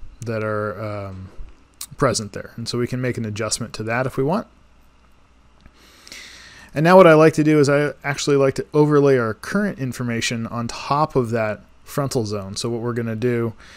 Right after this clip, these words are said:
is we'll add another layer here, and, uh, we can do this either as, uh, particles or arrows. Maybe I'll start with the particles just to give you a sense of what our currents are gonna do. Um, but to make it a little bit easier to see,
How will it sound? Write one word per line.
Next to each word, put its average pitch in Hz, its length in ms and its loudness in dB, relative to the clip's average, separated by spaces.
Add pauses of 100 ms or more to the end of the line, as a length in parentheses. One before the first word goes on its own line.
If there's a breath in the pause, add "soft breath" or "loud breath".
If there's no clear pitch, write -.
(180 loud breath)
is 117 120 -10
we'll 113 160 -6
add 123 180 0
another 139 360 2
layer 135 260 4
here, 180 380 0 (520 loud breath)
and, 117 580 -4 (180)
uh, 104 300 -6
we 113 120 -6
can 120 160 -6
do 120 160 0
this 113 180 -4
either 123 320 -2
as, 107 300 -4
uh, 104 220 -6
particles 160 520 2
or 117 280 -2
arrows. 196 440 -2 (160)
Maybe 123 160 -6
I'll 107 120 -4
start 117 260 -2
with - 120 -10
the 101 60 -12
particles 127 720 -4 (680 loud breath)
just - 200 -2
to 131 60 -2
give 123 200 0
you 123 120 -4
a 110 160 -4
sense - 540 -2
of 107 400 -8 (720 loud breath)
what 123 300 2
our 113 100 0
currents 151 480 -4
are 147 40 -2
gonna 151 200 0
do. 185 320 2 (640 loud breath)
Um, 104 360 -6
but 120 120 -4
to 143 80 -4
make 147 160 4
it 143 80 4
a 139 80 4
little 143 220 4
bit 131 160 6
easier 123 360 2
to 117 80 0
see, 170 520 0